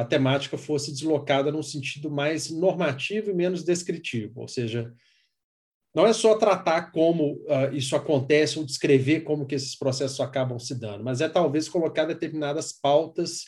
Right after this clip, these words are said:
determinadas reivindicações de conteúdo prescritivo, de conteúdo normativo, para que elas possam acontecer com um êxito maior, ou seja,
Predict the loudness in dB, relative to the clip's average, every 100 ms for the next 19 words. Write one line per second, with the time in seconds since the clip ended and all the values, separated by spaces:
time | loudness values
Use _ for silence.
0 | _ _ _ _ -4 0 0 2 2 2
1 | 2 2 2 -2 0 -2 0 -2 -2 -4
2 | -4 -2 0 0 -2 -4 -6 -2 -2 -2
3 | -6 -6 -2 -2 -2 -8 -6 -4 -4 -4
4 | -4 -2 -2 -2 -2 -4 -6 -4 -4 -6
5 | _ _ _ _ _ _ 2 4 4 4
6 | 2 0 2 0 2 -2 -4 -2 -2 0
7 | -2 -2 -2 -2 -2 -2 -2 4 8 8
8 | 6 0 -2 -2 0 -2 -4 -2 -4 -4